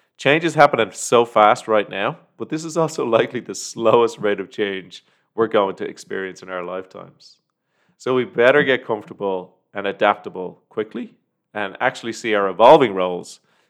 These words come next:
as opportunities to redefine ourselves.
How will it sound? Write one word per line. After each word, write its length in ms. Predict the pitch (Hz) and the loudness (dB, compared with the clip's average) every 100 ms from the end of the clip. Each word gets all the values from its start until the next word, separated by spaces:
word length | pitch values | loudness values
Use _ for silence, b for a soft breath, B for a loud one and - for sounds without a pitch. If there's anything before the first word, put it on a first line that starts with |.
| _ | _
as 140 | 110 | -6
opportunities 800 | 110 104 101 - 101 95 90 - | -4 -4 -6 -8 -10 -10 -14 -16
to 100 | - | -18
redefine 480 | 92 90 95 95 95 | -16 -18 -12 -8 -8
ourselves. 600 | 92 - 87 76 - - | -10 -18 -20 -20 -20 -20